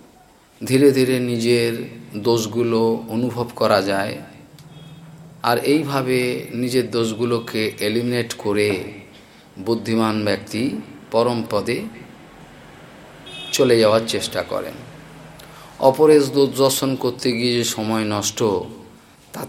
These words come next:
থেকে নিজের দোষ দর্শন করে সেগুলোকে সংশোধন করে নেওয়া, এটা বাস্তবিক বুদ্ধিমান সাধু যিনি, তার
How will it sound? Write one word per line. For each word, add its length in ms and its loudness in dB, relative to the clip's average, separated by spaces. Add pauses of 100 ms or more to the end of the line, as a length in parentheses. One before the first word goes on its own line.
থেকে 600 -2 (100)
নিজের 480 0
দোষ 220 0
দর্শন 440 0
করে 360 -2
সেগুলোকে 580 -4
সংশোধন 600 -4
করে 280 -2
নেওয়া, 360 0 (760)
এটা 600 2 (840)
বাস্তবিক 600 2
বুদ্ধিমান 520 -2
সাধু 380 -2
যিনি, 360 -4 (1300)
তার 320 0